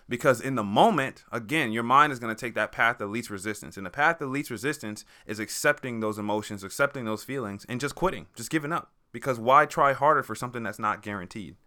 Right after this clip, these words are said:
And it's, and it's the reason why I said dangerous earlier, because that is a dangerous manner to think in that logic, because your mind is gonna accept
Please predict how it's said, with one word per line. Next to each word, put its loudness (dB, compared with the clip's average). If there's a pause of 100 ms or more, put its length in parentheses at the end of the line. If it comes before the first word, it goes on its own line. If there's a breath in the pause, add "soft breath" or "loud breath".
(800)
And -2
it's, -4
and 2
it's -4
the -4
reason 2
why 8
I 4
said -2
dangerous 0
earlier, 2
because -2
that 8
is 2
a 2
dangerous 0
manner -2
to -6
think -6
in -8
that 0
logic, 2
because -8
your -2
mind 6
is -6
gonna -4
accept -2